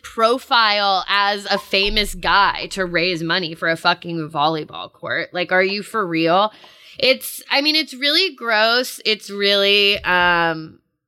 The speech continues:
it's really interesting because it's like Republicans always talk about, like,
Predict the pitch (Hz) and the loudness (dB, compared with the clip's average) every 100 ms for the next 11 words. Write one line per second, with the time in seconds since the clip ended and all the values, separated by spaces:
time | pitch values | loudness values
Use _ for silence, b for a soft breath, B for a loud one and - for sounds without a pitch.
0 | _ _ _ _ _ B 247 277 277 269 | _ _ _ _ _ B -2 -2 -2 0
1 | 330 403 254 285 311 262 285 277 277 233 | 2 2 0 -2 -4 -4 -2 0 0 -2
2 | 233 233 247 226 - _ _ - 190 208 | -4 -2 0 0 -4 _ _ -20 -8 2
3 | 247 208 226 220 220 262 269 269 254 247 | 2 2 -2 0 0 -2 -2 0 0 2
4 | 247 240 240 - _ - 208 214 220 220 | 0 -2 -10 -18 _ 0 2 2 0 -2
5 | - 247 196 202 208 208 190 185 180 190 | -4 2 2 2 -4 0 2 0 0 0
6 | 180 175 | 2 0